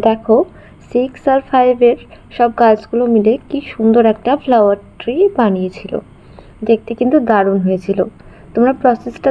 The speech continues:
দেখো, ওরা হচ্ছে ছোট ছোট করে কাগজ কেটে নিয়ে কলমের পেছন দিয়ে সেগুলোকে ডিজাইন করে করে গ্লু দিয়ে বসিয়ে দিচ্ছে। দেখতে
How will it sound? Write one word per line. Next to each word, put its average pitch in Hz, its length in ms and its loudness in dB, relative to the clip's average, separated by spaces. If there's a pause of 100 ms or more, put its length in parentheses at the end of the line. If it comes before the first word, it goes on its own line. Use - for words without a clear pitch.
দেখো, 247 220 0 (240)
ওরা 226 220 2
হচ্ছে 220 180 -2 (100)
ছোট 233 140 -2 (120)
ছোট 226 120 0 (140)
করে 240 180 4 (760)
কাগজ 214 280 0 (100)
কেটে 208 240 -2 (100)
নিয়ে 202 200 2 (360)
কলমের 220 480 2
পেছন 214 360 -2
দিয়ে 277 220 -8
সেগুলোকে 202 460 0 (520)
ডিজাইন 202 320 2 (120)
করে 208 220 4
করে 214 160 2 (320)
গ্লু 214 160 6 (200)
দিয়ে 196 240 -4 (360)
বসিয়ে 214 380 0
দিচ্ছে। - 340 -10 (800)
দেখতে 214 200 -6